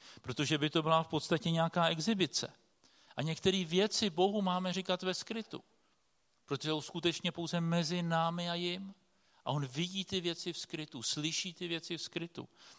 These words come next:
a na základě jich jedná. Je to něco osobního a intimního. A modlitevníci mají speciálně svoji odměnu,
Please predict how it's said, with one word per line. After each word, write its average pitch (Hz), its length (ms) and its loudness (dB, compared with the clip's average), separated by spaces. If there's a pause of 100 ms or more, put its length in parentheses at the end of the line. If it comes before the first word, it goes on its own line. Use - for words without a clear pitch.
(140)
a 120 40 0
na 131 140 2
základě 160 520 0
jich 160 180 -2
jedná. 175 440 -4 (1000)
Je 135 80 -2
to 135 80 -2
něco 143 260 0
osobního 165 600 2
a 165 60 6
intimního. 165 640 -2 (640)
A 143 140 6
modlitevníci 190 800 2
mají 190 180 2
speciálně 190 760 2
svoji 190 260 0
odměnu, 190 420 0